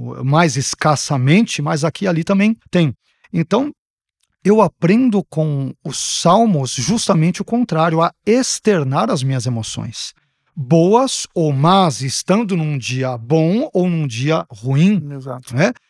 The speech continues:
Speaker 1: Obviamente, sabendo que estando num dia agradável ou desagradável, não estou só, o Senhor está comigo. Aliás, como o Salmo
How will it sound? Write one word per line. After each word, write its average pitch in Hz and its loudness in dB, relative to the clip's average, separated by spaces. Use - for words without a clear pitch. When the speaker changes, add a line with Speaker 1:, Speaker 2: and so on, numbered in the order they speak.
Speaker 1:
Obviamente, 170 2
sabendo 143 0
que 143 -6
estando 220 -2
num 151 0
dia 123 -2
agradável 123 -2
ou 208 0
desagradável, 135 0
não 180 2
estou 254 -4
só, 190 -2
o - -4
Senhor 185 -4
está 185 -2
comigo. 277 0
Aliás, - -2
como 170 -2
o - -2
Salmo 165 0